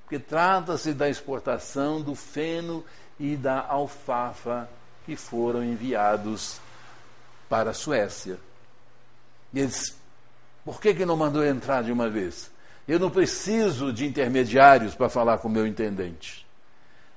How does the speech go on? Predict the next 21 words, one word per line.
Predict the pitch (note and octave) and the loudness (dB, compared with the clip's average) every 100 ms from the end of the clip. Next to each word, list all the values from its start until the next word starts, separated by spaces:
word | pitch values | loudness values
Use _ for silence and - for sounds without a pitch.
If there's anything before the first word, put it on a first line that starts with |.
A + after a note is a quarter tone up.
| - - | -20 -14
E | E3 E3+ | -10 -8
ele | E3 | -8
veio, | E3 C3 G2 F2+ - - - - - - - - - | -8 -8 -8 -12 -16 -18 -18 -18 -18 -18 -18 -20 -12
o | A#2 | -10
intendente. | A2+ A#2+ G2 F2 - - - - - - - - - - - - - - - - - - | -8 -8 -8 -10 -14 -18 -18 -18 -18 -18 -18 -18 -18 -18 -18 -18 -18 -18 -18 -18 -18 -14
Tirou | - B2+ | -4 -2
os | A#2 | -2
sapatos, | - G2+ - C#3 E3 D#3 - - - - - - - - - - - - - - - | -4 -12 -6 -4 -4 -6 -12 -18 -18 -18 -18 -18 -18 -18 -18 -18 -18 -18 -18 -18 -12
chegou | - A2 A2 | -8 -6 -4
no | G#2 | -6
tapete, | F#2+ - - C#3 D3+ D3+ - - - | -8 -10 -6 -4 -4 -6 -12 -16 -16
tirou | - G#2 | -8 -6
o | G2+ | -4
chapéu | G2+ F#2+ G#2 | -6 -4 -6
da | G2 | -6
cabeça, | G2 F#2+ A#2 D3+ D3 - - | -6 -6 -4 -4 -6 -10 -8
rodopiava, | - F#3+ - G2 B2+ E3 D3+ C3+ C3 - - - - | -6 -6 -8 -8 -4 -4 -2 -4 -6 -12 -18 -18 -12
as | A2 G2 | -10 -8
mãos | G2+ A2+ G2+ | -4 -4 -4
dele | A2 | -8
estavam | G#2 G#2+ G2+ | -8 -12 -14